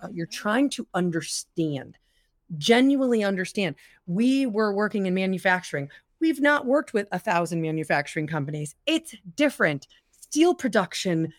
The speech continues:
is different than software, right? How are you?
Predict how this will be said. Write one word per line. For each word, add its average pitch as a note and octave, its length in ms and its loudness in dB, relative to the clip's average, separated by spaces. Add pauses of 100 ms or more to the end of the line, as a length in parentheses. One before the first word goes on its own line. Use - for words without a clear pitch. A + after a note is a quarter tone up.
(220)
is A#3+ 180 4
different F3+ 680 -2
than G#3+ 200 4
software, - 580 -2 (360)
right? A3+ 280 8 (380)
How D#4 260 4
are D4+ 80 4
you? C4 140 2